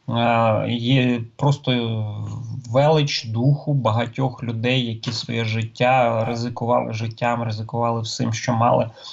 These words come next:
заради цього народу і заради цієї країни. Дуже багато цих людей було. Розповідати є про що. Я думаю, що наші історії позаздрили б кінематографісти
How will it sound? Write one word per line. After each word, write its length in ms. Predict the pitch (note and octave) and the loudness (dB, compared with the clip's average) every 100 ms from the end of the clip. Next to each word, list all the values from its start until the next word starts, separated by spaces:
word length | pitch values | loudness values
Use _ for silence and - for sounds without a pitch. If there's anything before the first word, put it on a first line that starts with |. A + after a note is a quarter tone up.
| - - - | -18 -12 -2
заради 360 | A2+ A#2 A2 | 2 2 0
цього 220 | A2 A#2+ | 0 2
народу 340 | A2+ A#2 B2+ A2 | 2 2 0 0
і 40 | |
заради 340 | G#2+ A2+ A2+ A2 | 0 0 0 -4
цієї 300 | - G#2+ A2 | -6 -6 -6
країни. 340 | A2+ A2+ A2 | -6 -6 -6
Дуже 260 | A2+ C#3 D#3 | 2 4 6
багато 360 | B2 A#2 A#2+ | 4 2 -2
цих 260 | A#2 A2 A2 | -8 -10 -8
людей 220 | A2 - | -8 -8
було. 200 | - - - - - _ _ _ _ _ - | -8 -12 -14 -20 -20 _ _ _ _ _ 0
Розповідати 760 | C#3+ B2+ - B2+ B2+ C#3 C#3+ C3 | 2 2 2 0 2 2 2 -2
є 240 | A#2+ C3+ | 0 -2
про 200 | - B2 | -2 -6
що. 440 | - - B2 A2+ - | -6 -6 -6 -6 -8
Я 160 | C#3 C3 | -2 0
думаю, 300 | B2+ C#3+ C3+ | 4 4 4
що 180 | - C3+ | 2 2
наші 340 | C#3 C#3 - | 2 2 -2
історії 420 | A#2+ - D3 C#3+ | -6 -4 0 0
позаздрили 720 | C3+ B2 A2+ C3 C3 B2 B2 A#2+ | 0 -4 0 2 2 0 -2 -4
б 80 | |
кінематографісти 1080 | - A#2+ A#2 A2+ A#2 A#2 A#2 B2 C3 - A#2 | -6 -4 -2 -2 -2 -2 -2 -2 -4 -4 -8